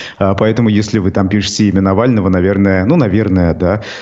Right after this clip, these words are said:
можно поставить две галочки, например, э, <laughs> напротив двух фамилий, тогда бюллетень не засчитают. А, да, вот это очень важно, Роза, потому что тут можно промахнуться, как говорится, да, и не туда абсолютно свой голос послать,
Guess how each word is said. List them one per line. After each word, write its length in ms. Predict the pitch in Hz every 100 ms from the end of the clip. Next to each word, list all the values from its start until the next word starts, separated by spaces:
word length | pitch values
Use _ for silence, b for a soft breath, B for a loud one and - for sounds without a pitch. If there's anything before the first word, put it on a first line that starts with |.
| -
можно 260 | 98 104
поставить 440 | 101 110 - 107 107
две 220 | 135 156
галочки, 480 | 110 90 82 - 92
например, 680 | 90 110 110 90 87 85 82
э, 520 | 98 90 92 87 110 -
<laughs> 40 |
напротив 540 | 110 107 107 117 117
двух 200 | 113 175 -
фамилий, 440 | 104 95 92 92
тогда 300 | 92 95 123
бюллетень 400 | 123 101 95 131
не 100 | 113
засчитают. 680 | 107 107 - - 80 - - B B B B 110
А, 360 | 107 98 95
да, 160 | 104 101
вот 160 | 104
это 140 | 139 139
очень 360 | 135 135 127
важно, 400 | 104 113 104 92
Роза, 240 | 101 113 92
потому 300 | - 90 98
что 180 | - 107
тут 220 | 117 113
можно 280 | 110 98 101
промахнуться, 640 | 123 117 113 160 135 -
как 200 | 113 92
говорится, 560 | 110 123 110 90 - 87
да, 140 | 113
и 80 | 107
не 160 | 107
туда 260 | 107 117 120
абсолютно 640 | 92 - 95 92 - 92
свой 220 | 87 98 101
голос 300 | 110 87 -
послать, 460 | - - 104 87